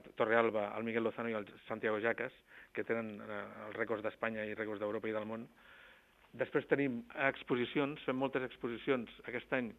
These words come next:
hi ha una de, del casc, eh, clàssic, de busseig clàssic, amb, amb presència de, de, de cascos de setze països diferents, i també la, l'Assemblea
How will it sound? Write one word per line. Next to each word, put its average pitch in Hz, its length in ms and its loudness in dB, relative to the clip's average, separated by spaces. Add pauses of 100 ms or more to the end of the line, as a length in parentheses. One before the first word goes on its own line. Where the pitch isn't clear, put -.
(340)
hi 127 60 6
ha 131 40 10
una 131 140 6
de, 113 160 4
del 110 240 4
casc, - 400 2 (240)
eh, 113 180 -6
clàssic, 135 460 0
de 113 80 0
busseig 110 280 -4
clàssic, - 440 -4 (480)
amb, 110 320 -4
amb 113 160 -6
presència 117 500 0
de, 113 140 4 (680)
de, - 80 -8 (340)
de 117 120 -2
cascos 123 320 2
de 113 120 2
setze 117 240 0
països 113 280 2
diferents, 120 500 -2 (720)
i 151 160 4 (160)
també 139 340 8
la, 113 600 4
l'Assemblea 123 720 2